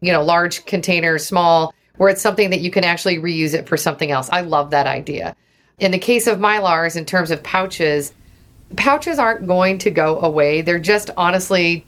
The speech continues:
too easy for people to use, and not just in cannabis, right? I'm talking about in everything. So I think what the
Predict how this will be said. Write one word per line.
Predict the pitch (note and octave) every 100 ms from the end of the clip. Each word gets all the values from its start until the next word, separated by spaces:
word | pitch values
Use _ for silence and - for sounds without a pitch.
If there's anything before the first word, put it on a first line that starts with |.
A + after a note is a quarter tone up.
| -
too | - F#3+ F#3 E3+
easy | D#3+ C#3+ F3+ F#3+ F#3+ - _
for | F#3
people | F3+ F#3 F3+ E3+
to | F3+
use, | D#3 E3 E3+
and | G#3
not | G#3 G#3+
just | - -
in | F3+
cannabis, | - D#3+ C#3 C#3 E3+
right? | E3
I'm | E3
talking | E3+ F3 E3
about | D3 C#3
in | C3+
everything. | C#3+ E3 C#3 A#2+ - - - - - -
So | - G3 F#3 -
I | F#3+
think | G3 A#3+ F#3+
what | F#3 G3 F3+
the | F#3 E3